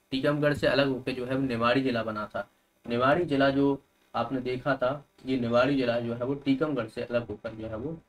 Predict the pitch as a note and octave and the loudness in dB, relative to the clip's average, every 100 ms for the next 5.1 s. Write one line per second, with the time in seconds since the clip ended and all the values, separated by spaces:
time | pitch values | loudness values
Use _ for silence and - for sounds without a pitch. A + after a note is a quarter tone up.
0 | - A#2 A2+ C#3 E3 _ _ - A#2+ A#2+ | 0 0 2 -2 -4 _ _ -8 -6 -4
1 | A#2+ B2 A#2+ A2+ - A2+ A#2+ G#2+ - A#2+ | -2 0 2 0 -2 -2 -2 -2 -6 -4
2 | E3 C#3 A#2+ A2 A#2 - - A#2+ B2+ B2+ | -2 -2 -4 -8 -10 -14 -2 -2 0 -4
3 | B2+ G#2+ G#2+ G#2+ G#2+ C3 C3 A#2+ D3+ C3 | -4 -6 -8 -8 -6 -8 -8 -6 -4 -6
4 | - G#2+ G#2+ A2 G#2+ G2 - A2 G#2+ C3 | -8 -12 -10 -10 -6 -8 -6 -6 -6 -8
5 | E3 | -8